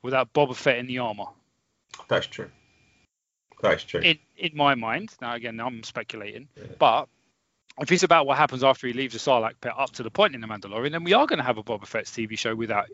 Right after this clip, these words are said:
Speaker 1: with him not having the armor, 'cause we know that Cobb Vanth has got the armor.
Speaker 2: Yeah.
Speaker 1: But for me, to your point, Dave, again, is, is very much, it dominated it for this episode, but I think it needed it to. What I don't want to happen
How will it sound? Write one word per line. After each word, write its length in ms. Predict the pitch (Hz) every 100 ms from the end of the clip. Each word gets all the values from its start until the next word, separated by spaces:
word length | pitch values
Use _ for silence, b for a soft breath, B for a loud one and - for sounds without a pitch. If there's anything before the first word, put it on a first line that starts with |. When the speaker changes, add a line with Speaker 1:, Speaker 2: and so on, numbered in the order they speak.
| -
Speaker 1:
with 160 | 123
him 220 | 110 117
not 200 | 117 120
having 220 | 113 131 139
the 80 |
armor, 220 | 170 202 139
'cause 180 | 120 107
we 100 | 120
know 140 | 117
that 180 | 117 -
Cobb 220 | - 123
Vanth 380 | 110 123 120 -
has 160 | 123 113
got 280 | - 127 - _ _
the 120 | 127
armor. 240 | 180 214 - -
Speaker 2:
Yeah. 80 | 113
Speaker 1:
But 220 | 151 - B B B
for 100 | -
me, 360 | 156 196 185 147 - B B B _ - - -
to 140 | -
your 180 | 143 147
point, 260 | - 127 120
Dave, 240 | 117 110
again, 300 | 110 123 113
is, 180 | 110 101 -
is 180 | 107
very 240 | - 131 123
much, 380 | 117 110 - - b b b _ _
it 240 | 190 139 -
dominated 640 | 185 202 190 175 - 143
it 200 | 143 - _ _ _ _ _ _
for 160 | - 143
this 240 | 127 139
episode, 400 | 147 - - 123
but 80 | 113
I 40 | 120
think 220 | 123 113
it 60 |
needed 280 | 117 127 110
it 120 | 107 -
to. 240 | 117 104 - b b
What 240 | - 139 131
I 80 | 127 _
don't 300 | 151 156 160
want 180 | 131 123
to 100 | -
happen 540 | 98 107 - 101 92